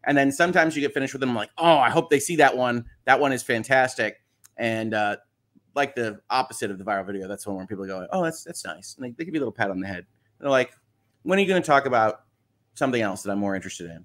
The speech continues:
It's like, "Fair enough." Uh, "That was a great V L," says Terry. Thank you so much. Uh, "I had a lot of fun with it." Small World from Scarborough. Absolutely. "Received my Reasonable Minds sweater. Can't wait for it to get cool enough to wear it."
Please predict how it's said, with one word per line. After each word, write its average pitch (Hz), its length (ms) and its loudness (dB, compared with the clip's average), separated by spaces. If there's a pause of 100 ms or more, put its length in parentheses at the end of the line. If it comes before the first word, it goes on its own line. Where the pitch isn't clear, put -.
(100)
It's - 80 -20
like, - 140 -14
"Fair - 120 -4
enough." - 260 -16 (680)
Uh, 113 220 6
"That 135 100 8
was 131 100 2
a 113 40 -4
great 131 240 4
V 113 180 0
L," 143 220 8
says 143 180 -6
Terry. 127 400 2
Thank 117 220 -2
you 110 60 -8
so 110 140 -4
much. 117 420 -4 (340)
Uh, 110 160 4
"I 214 60 2
had 147 120 4
a 127 80 -6
lot 123 120 4
of 113 60 -6
fun 131 100 0
with 107 100 -6
it." 101 240 -8
Small 143 340 4
World 160 440 2
from 117 160 0
Scarborough. 135 760 2 (420)
Absolutely. 127 760 0 (600)
"Received 185 420 -2
my 170 120 6
Reasonable 143 320 2
Minds 139 460 0
sweater. 147 300 2
Can't 151 240 -4
wait 123 160 -4
for 113 120 -10
it - 40 -12
to 117 60 -10
get 123 140 -4
cool 135 220 -2
enough 127 200 0
to 131 100 -6
wear 127 220 4
it." 190 160 -2